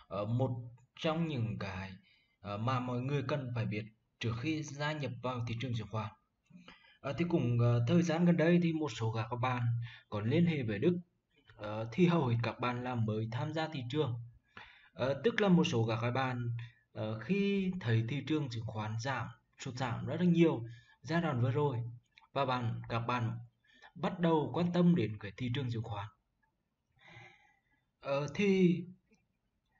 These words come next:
ờ, hiện tại ở trên thị trường chúng ta có rất là nhiều các cái nhà đầu tư mới. Ví dụ như tháng ba vừa rồi chúng ta có tới gần ba mươi hai nghìn tài khoản được mở mới, tức là một cái số lượng rất lớn và nó gấp rất nhiều lần so với cái giai đoạn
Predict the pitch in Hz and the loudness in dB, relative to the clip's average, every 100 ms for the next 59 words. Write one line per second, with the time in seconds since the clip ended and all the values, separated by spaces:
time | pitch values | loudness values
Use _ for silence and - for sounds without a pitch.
0 | _ - 123 127 131 - _ _ _ _ | _ -12 -6 -4 -6 -10 _ _ _ _
1 | _ _ - 180 165 156 147 123 180 180 | _ _ 4 6 6 4 0 0 0 0
2 | 170 180 160 113 110 131 170 110 92 107 | 4 4 4 0 -4 -2 -2 -4 -4 -4
3 | 220 214 180 170 - 98 120 139 131 131 | -4 4 6 6 4 -4 -6 -4 -4 -4
4 | 160 156 101 101 - - - - - 127 | -2 -2 -2 -4 -12 -20 -20 -14 -6 -2
5 | 147 156 170 127 113 156 170 160 151 123 | 0 0 0 0 2 2 2 2 2 0
6 | 113 127 107 95 107 104 107 139 135 123 | -4 -6 -8 -8 -6 -4 -4 -4 -4 -2
7 | 135 151 165 160 160 160 - - - 170 | -2 -2 -2 -2 -2 -6 -14 -20 -4 0
8 | 170 170 165 151 120 117 - - - 135 | 4 4 4 2 2 -4 -4 -14 -8 -6
9 | 139 143 110 107 120 104 98 95 - _ | -2 0 0 0 2 2 2 -4 -10 _
10 | 180 180 175 123 95 - 113 117 123 117 | -4 0 0 0 -4 -2 0 2 2 2
11 | 117 117 113 101 - - - 135 107 117 | 0 0 -2 -4 -12 -20 -10 -4 -2 -2
12 | 190 - 240 220 185 160 160 127 117 175 | -2 0 0 4 6 6 4 0 -2 -2
13 | - - - 98 143 156 123 | -2 -4 -8 -10 -4 -2 -4